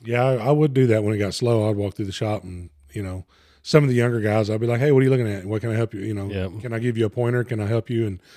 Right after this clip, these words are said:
Speaker 1: and, uh, I never really put too much thought into it until he started talking about it. I'm like, "Well, I, you know, I don't know that I had a lot of people do that for me, but, you know, when I was young, I just needed help." <laughs>
Speaker 2: Yeah, no, I, I completely agree, and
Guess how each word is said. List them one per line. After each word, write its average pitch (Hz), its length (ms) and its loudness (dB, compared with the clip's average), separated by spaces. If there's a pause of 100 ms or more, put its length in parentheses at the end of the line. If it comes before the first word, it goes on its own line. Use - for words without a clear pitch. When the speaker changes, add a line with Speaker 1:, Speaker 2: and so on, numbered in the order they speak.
(340)
Speaker 1:
and, 95 400 -10
uh, - 420 -18
I 117 80 0
never 123 200 4
really 110 180 2 (240)
put 127 200 -6
too 127 100 -4
much 110 200 -6
thought 120 220 2
into 104 260 0
it 107 80 0
until 104 180 -2
he 110 120 0
started 101 260 -6
talking 101 200 -6
about 95 160 -6
it. 98 40 -6
I'm 98 80 -6
like, 101 120 -8
"Well, 117 140 -2
I, 110 180 -6 (760)
you 107 120 -10
know, 92 180 -8 (120)
I 131 100 4
don't 160 80 4
know 139 100 6
that 131 100 6
I 117 40 4
had 127 100 6
a 120 40 2
lot 120 140 2
of 104 60 -4
people 113 160 -2
do 117 120 2
that 117 140 2
for - 80 -8
me, 107 220 0
but, 104 200 -4 (300)
you 104 120 -14
know, 98 160 -8
when 104 140 -4
I 127 60 2
was 120 140 0
young, 113 220 0
I 107 80 -2
just 117 160 -6
needed 87 200 -8
help." 92 220 -8 (160)
<laughs> 214 260 -2 (260)
Speaker 2:
Yeah, 117 220 2 (100)
no, 107 420 -2 (180)
I, - 40 -6
I 95 180 0 (100)
completely 98 480 2
agree, 98 340 6
and 90 200 4